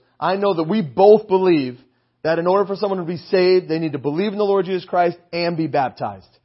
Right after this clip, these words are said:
And I said, "Hey, brother, I love you very much, but no, I do not believe that." And he was like, "What?" <laughs> I said, "No, I do not believe that baptism is necessary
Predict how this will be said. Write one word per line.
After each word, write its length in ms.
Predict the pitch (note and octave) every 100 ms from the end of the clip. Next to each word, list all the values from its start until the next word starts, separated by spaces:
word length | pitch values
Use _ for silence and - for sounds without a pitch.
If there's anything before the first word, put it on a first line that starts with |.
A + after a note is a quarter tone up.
| _ _ _ _ _ _
And 100 | B2+
I 80 | C3
said, 220 | C#3 C3+
"Hey, 220 | C#3 C3+ - _
brother, 280 | C3+ D3 C#3+
I 60 |
love 220 | D3+ D3 C3+
you 40 |
very 140 | C#3
much, 200 | C#3 D3+ -
but 100 | A#2
no, 220 | C3+ B2
I 120 | A#2+
do 220 | B2+ B2
not 300 | A#2+ B2+ B2+
believe 300 | A2+ G#2 A2 G2+
that." 160 | -
And 160 | B2+ D3
he 100 | C3
was 140 | C#3
like, 160 | A2+ G2
"What?" 300 | A#2 A4+ B4 - - -
<laughs> 340 | D#3+ _ _ -
I 80 | C#3
said, 220 | D#3+ C3+
"No, 320 | E3+ G#2+ F#2
I 220 | A2+ C3+ D3
do 200 | B2+ D#3
not 280 | F3+ F#3+
believe 440 | E3 E3 E3 D3 B2+
that 320 | C#3 C3+ - _ _ _
baptism 760 | B2+ D#3+ F3+ - F#3+ C#3+ C#3+ C#3
is 180 | D3 B2+
necessary 1040 | D3 E3+ F3 - E3+ - F#3+ D#3 A#2+ A#2